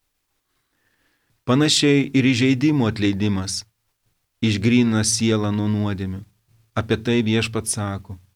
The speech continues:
„Jeigu jūs atleisite žmonėms jų nusižengimus, tai ir jūsų dangiškasis tėvas atleis jūsų kaltes.“ Citata iš Mato Evangelijos.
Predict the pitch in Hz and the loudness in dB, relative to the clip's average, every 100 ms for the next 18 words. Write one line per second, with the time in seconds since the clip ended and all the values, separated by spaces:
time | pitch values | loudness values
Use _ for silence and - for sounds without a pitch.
0 | _ _ _ _ _ _ _ - 113 131 | _ _ _ _ _ _ _ -2 2 2
1 | 156 147 143 127 120 110 110 110 113 113 | 4 4 4 2 0 -4 -2 -2 0 -2
2 | 113 110 95 104 101 107 110 110 - - | -4 -6 -6 -4 -4 -2 -2 -4 -6 -8
3 | 104 101 117 110 104 98 87 98 98 98 | -6 -2 0 0 -2 -4 -4 -4 -4 -4
4 | 107 117 - - _ _ _ _ - 120 | -4 -4 -6 -12 _ _ _ _ -2 0
5 | 131 151 151 127 117 135 143 143 - 135 | 2 0 -2 -2 0 2 0 0 -2 -4
6 | 135 123 - 151 156 95 - - 95 - | -6 -6 -4 -2 -2 -6 -8 -10 -12 -6
7 | 101 98 98 - - 98 98 98 90 101 | -4 -4 -6 -8 -8 -6 -6 -8 -10 -10
8 | 92 90 92 - - - _ _ _ _ | -10 -10 -10 -8 -10 -12 _ _ _ _
9 | _ - 98 95 95 98 90 - 95 92 | _ -10 -10 -8 -10 -8 -8 -8 -8 -8
10 | 92 98 95 95 95 92 101 110 113 | -10 -12 -10 -10 -10 -10 -12 -12 -12